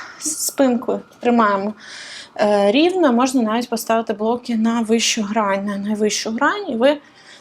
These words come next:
стараєтесь більше така, як позиція воїн три, можна працювати на баланс, можна трошки опуститися вниз, можна постаратись взятись одною но-, рукою чи двома за праву щиколотку. Ми тут ще на п'ять,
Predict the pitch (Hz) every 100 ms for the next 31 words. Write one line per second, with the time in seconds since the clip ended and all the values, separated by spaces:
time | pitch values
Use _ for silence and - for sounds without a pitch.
0 | - - 247 247 254 233 - 220 233 -
1 | - 220 202 196 - - 226 226 226 -
2 | 208 202 233 226 226 339 349 262 254 226
3 | 233 - 247 240 226 208 214 233 311 392
4 | - - 220 214 226 262 262 240 - -
5 | - - - 240 247 233 - 240 226 220
6 | 214 214 214 208 247 359 - - - -
7 | - - 240 240 240 - _ - - 220
8 | - 208 233 294 269 240 226 220 220 -
9 | - - - - - 208 202 190 190 202
10 | 254 294 320 294 294 277 277 294 294 302
11 | - 294 214 214 214 233 269 240 214 254
12 | 254 - 220 233 254 - - - 214 -
13 | - - - _ _ _ - _ _ _
14 | _ _ _ 269 247 240 226 - 220 196
15 | 190 202 196 277 - -